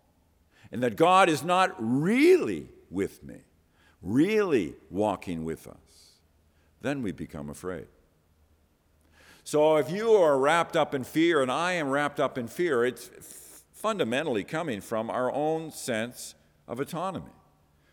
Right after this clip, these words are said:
That w-, w-, you know, it's all up to me. It, it's up to me to figure things out.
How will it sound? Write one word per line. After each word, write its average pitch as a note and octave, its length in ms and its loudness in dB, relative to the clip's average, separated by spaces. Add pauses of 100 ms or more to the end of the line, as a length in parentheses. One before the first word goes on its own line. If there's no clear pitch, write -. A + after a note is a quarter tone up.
(140)
That C#3+ 100 -2
w-, - 200 -6
w-, - 220 -12
you D#3 140 -6
know, C#3+ 200 0
it's D3+ 160 -2
all E3+ 220 4
up F3+ 160 4
to G3+ 100 4
me. A3+ 340 -2 (960)
It, D3+ 420 -6
it's D3+ 200 -4
up F3 200 0
to F#3+ 100 -4
me F#3+ 200 -2
to F3 60 0
figure F#3+ 320 4
things F#3 340 -4
out. G3 360 0